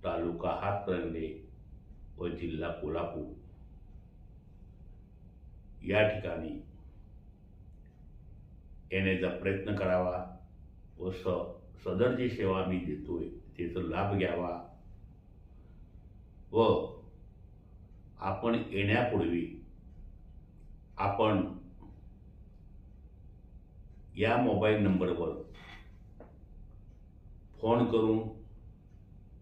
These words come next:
कळवावे व आपले नाव नोंदवावे, ही विनंती.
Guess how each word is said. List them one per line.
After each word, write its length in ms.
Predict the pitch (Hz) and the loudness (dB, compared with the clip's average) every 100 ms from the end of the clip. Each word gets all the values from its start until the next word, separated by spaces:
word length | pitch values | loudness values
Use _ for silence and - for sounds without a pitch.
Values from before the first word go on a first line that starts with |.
| - - - 92 | -18 -18 -8 0
कळवावे 800 | 95 98 107 107 95 90 - - - - - - - - - - - - - - - - | 2 6 8 8 6 2 -4 -14 -18 -20 -20 -18 -18 -18 -18 -16 -16 -16 -18 -18 -18 -6
व 60 | 90 | 2
आपले 320 | 90 - 92 | 2 2 2
नाव 520 | 90 90 90 85 - - - | 2 4 4 4 -2 -8 -8
नोंदवावे, 720 | 90 87 87 90 95 87 85 82 - - - - - - - - - - - | -6 -2 2 6 8 6 2 -2 -8 -16 -18 -18 -18 -18 -18 -20 -18 -18 -16
ही 200 | - 98 | 0 4
विनंती. 680 | 95 87 80 69 76 - - | 4 4 0 -4 -8 -12 -16